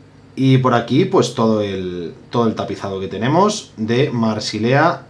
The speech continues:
hirsuta. Voy a echarlo para atrás para que lo veáis, ¿vale? Ahí lo tenéis. El tapizado va bastante, bastante bien. Ahí empieza. Tienen un color las plantas,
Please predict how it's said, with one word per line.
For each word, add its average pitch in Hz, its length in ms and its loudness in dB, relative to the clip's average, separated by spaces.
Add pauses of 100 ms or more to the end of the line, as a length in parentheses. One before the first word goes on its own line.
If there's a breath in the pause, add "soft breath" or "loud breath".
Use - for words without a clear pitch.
(120)
hirsuta. 95 640 -6 (100)
Voy 101 160 -8
a 104 80 -6
echarlo 104 300 -4
para 95 160 -6
atrás 127 280 0
para 101 280 -2
que 92 60 -8
lo 92 120 -8
veáis, 131 420 0
¿vale? 151 360 2
Ahí 101 180 -6
lo 98 80 -6
tenéis. 117 520 -6 (1300 loud breath)
El 104 140 -8
tapizado 110 500 -2
va 117 180 6
bastante, 117 500 0
bastante 101 500 -2
bien. 180 540 2 (640)
Ahí 98 220 -8
empieza. 175 880 2 (680 loud breath)
Tienen 131 260 6
un 131 80 6
color 127 240 4
las 120 160 2
plantas, 120 840 4